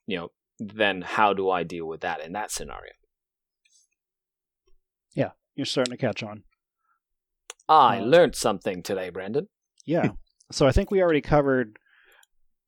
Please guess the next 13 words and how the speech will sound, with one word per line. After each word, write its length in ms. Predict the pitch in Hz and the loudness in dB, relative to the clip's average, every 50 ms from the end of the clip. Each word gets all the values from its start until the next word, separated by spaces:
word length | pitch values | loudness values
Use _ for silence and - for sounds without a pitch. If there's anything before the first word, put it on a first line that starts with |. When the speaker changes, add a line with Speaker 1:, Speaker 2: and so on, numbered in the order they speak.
| _ _ _ _ _ _ _ - | _ _ _ _ _ _ _ -10
Speaker 2:
roughly 500 | 135 127 135 143 151 - - 175 170 170 | -2 2 4 4 4 4 2 2 2 2
Monty 300 | 160 156 151 156 160 160 | 4 4 4 4 2 2
Chama's 320 | - 165 160 165 170 143 151 | 0 0 0 0 0 0 0
list, 260 | 170 175 165 - - - | 0 0 0 -2 -6 -6
because 220 | - 127 123 107 | -4 -4 -4 -2
we're 100 | 110 123 | -2 -2
actually 340 | 123 123 127 - - 151 131 | -2 -2 -2 -2 -2 -2 -2
assuming 480 | 123 120 - - 131 127 127 127 123 117 | -2 -4 -4 -4 -2 -2 -4 -4 -6 -6
that 240 | 117 120 123 - - | -6 -8 -8 -8 -6
line 180 | 143 123 120 120 | -6 -4 -4 -4
of 80 | 123 - | -6 -4
sight 220 | - 131 120 117 | -2 -2 -2 -2
matters. 560 | 120 117 113 113 117 143 151 151 - - - | -4 -6 -6 -6 -6 -6 -8 -10 -12 -16 -20